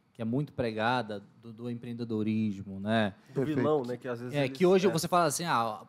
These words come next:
Speaker 1: por que que você quer ser empreendedor?" "Porque eu quero ser rico." "Tá, mas quem te disse que todo empreendedor é rico?"
Speaker 2: É.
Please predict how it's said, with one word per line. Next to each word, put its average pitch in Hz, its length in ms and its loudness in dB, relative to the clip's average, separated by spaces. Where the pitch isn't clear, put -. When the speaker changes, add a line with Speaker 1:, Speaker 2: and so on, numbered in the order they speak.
Speaker 1:
por 254 140 4
que 311 120 -4
que - 80 -12
você 247 200 0
quer 208 120 0
ser - 120 0
empreendedor?" 151 600 0
"Porque - 180 -6
eu 226 40 4
quero 240 80 0
ser 330 160 0
rico." 226 360 4
"Tá, 220 180 2
mas 208 160 -6
quem 240 120 0
te - 120 -6
disse 185 400 2
que - 80 -2
todo 139 220 0
empreendedor 131 560 2
é - 60 -4
rico?" 101 260 -16
Speaker 2:
É. 113 160 -14